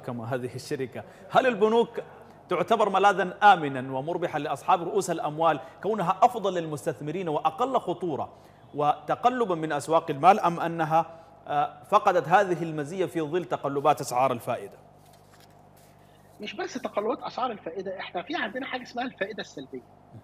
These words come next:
Speaker 2: يعني مثال، لو أنا في دولة بتديني تمانية في المية، آه، فوائد،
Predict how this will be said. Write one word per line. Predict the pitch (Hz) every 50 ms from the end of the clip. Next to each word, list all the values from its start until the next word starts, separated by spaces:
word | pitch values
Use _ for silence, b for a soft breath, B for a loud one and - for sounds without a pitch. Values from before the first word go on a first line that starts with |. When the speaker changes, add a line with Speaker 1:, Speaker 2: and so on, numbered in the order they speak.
| - - - - - - - - -
Speaker 2:
يعني | 156 160 160 156 151 151
مثال، | 151 - - 160 127 - - - - - - - - - - B B B B B B -
لو | 156 175
أنا | 226 277 285 240
في | - - 208 185
دولة | 160 170 156 139 123 - - - _ _ - _ - - - - - - -
بتديني | 170 - 196 175 160 185 226 254 269 269 254 233
تمانية | - - 190 196 226 247 262 214 190
في | - -
المية، | 165 156 170 180 170 151 160 185 180 - - - - - - - - - 160
آه، | 156 156 151 151 151 147 147 147 143 135 - -
فوائد، | 185 180 170 160 131 120 - -